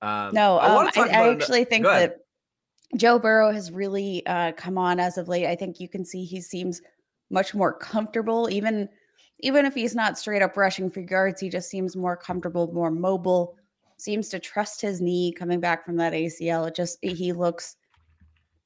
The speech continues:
Speaker 2: abundantly healthy, and he's playing some really good football. Uh, but Trevor Lawrence, <laughs> I think,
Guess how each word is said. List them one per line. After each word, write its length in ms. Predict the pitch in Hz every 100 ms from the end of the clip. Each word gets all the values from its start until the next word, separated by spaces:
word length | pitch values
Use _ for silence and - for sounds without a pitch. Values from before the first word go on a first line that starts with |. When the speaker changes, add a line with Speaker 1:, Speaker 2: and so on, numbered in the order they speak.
| -
Speaker 2:
abundantly 600 | 165 185 208 196 - 185
healthy, 560 | 185 170 170 165 156 156
and 300 | 160 160 160
he's 500 | 156 160 165 160 - _ _ _ _ _ _ _ _
playing 280 | 175 185 240
some 260 | - 180
really 240 | 170 165 170
good 200 | 165 160
football. 540 | - 165 147 147 151 -
Uh, 200 | 175 165 -
but 240 | 175 170
Trevor 340 | - 214 240 220
Lawrence, 440 | 185 220 214 330
<laughs> 0 |
I 80 | 233
think, 360 | 247 220 196